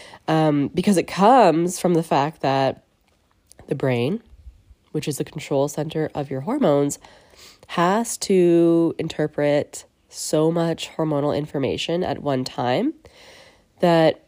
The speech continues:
it really needs to prioritize the importance of the various hormones in order to get anything accomplished. So in other words, our brain is our endocrine system's ultimate project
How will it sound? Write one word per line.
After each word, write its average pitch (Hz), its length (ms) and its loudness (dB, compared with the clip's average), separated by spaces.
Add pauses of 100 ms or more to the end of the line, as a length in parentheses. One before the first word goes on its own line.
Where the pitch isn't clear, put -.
it 170 140 2
really 175 200 4
needs 202 220 2
to 226 140 -4
prioritize 151 760 0
the 139 120 -2
importance 135 680 -6
of 143 180 -10
the 143 120 -4
various 131 380 -2
hormones 160 760 2 (140)
in 151 100 -4
order 147 300 0
to - 220 -10
get 143 320 -4 (180)
anything 151 680 0
accomplished. - 800 -4
So 175 80 0
in 170 120 -2
other 226 180 4
words, 185 480 4 (920)
our 175 120 0
brain 175 300 2
is 233 120 4
our 247 100 2
endocrine 156 400 -2
system's 143 480 -6 (120)
ultimate 135 600 -6
project 127 680 -6